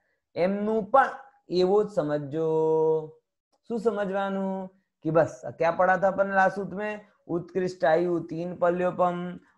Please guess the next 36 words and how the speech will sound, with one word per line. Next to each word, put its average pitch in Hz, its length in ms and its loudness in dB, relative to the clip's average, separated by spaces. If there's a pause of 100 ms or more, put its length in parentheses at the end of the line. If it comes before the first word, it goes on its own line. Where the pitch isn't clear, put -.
और 147 180 0
जघन्य 160 420 0
आयु 143 320 -2
अंतर्मूर्त। 214 920 0 (540)
ठीक 202 160 -8
है 294 140 -2
ना, 208 300 -4 (440)
समझ 190 240 -2
में 214 140 -2
आया 226 140 2
कि 247 120 -2
नहीं 254 180 0
आया? 254 360 0 (120)
आ, - 640 -14
तो 120 100 -12
इनकी 185 360 -4
भी 143 100 -2
आयु 120 240 -2
की 135 160 -12
यहाँ 101 200 -10
पे - 120 -18
बात - 260 -12
होती 98 180 -18
है। - 60 -20 (400)
अब 175 180 4
अपन 147 260 -4
जरा 135 280 2
और 131 120 2
आगे 123 260 -2
चलते 120 340 -8
हैं, 170 120 -6
ये 175 120 -4
सूत्र 165 300 -6
क्लियर 156 340 0
हो 139 120 2
गया, 151 240 -4